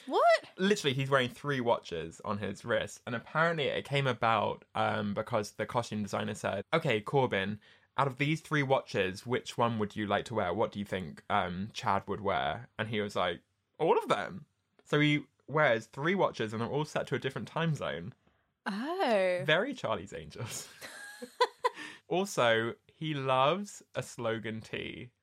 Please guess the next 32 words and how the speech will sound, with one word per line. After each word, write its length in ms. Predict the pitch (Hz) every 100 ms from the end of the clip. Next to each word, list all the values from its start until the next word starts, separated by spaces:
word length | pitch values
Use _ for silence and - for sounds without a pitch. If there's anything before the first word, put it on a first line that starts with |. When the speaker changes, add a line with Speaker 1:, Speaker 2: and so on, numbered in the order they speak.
| _ _ -
Speaker 2:
And 120 | 202 -
I 240 | 269 311
loved 240 | 349 247 190
a 80 | 170
slogan 420 | 156 131 127 127
tee. 220 | 147 120
Speaker 1:
You 380 | 110 269 302 294
did 260 | 277 262
love 400 | 220 226 220 220 208
a 60 | 226
slogan 480 | - 208 196 196
tee. 240 | 196 220 190
If 120 | 202
you 100 | 247
didn't 260 | 285 277 247 147 -
listen 360 | 247 254 226
to 120 | 220 208
our 200 | 208 196
last 680 | 208 214 214 - - - 196
podcast 440 | 196 - 180 185
episode, 500 | 190 - - 202 190
first 280 | - 277 -
of 80 | -
all, 160 | - -
how 120 | 202
dare 220 | 196 -
you? 260 | - - 381
Speaker 2:
<laughs> 40 | - - - -
Speaker 1:
Um, 280 | 226 220 -
second 380 | - 285 302 240
of 120 | 247
all, 280 | 180 180 185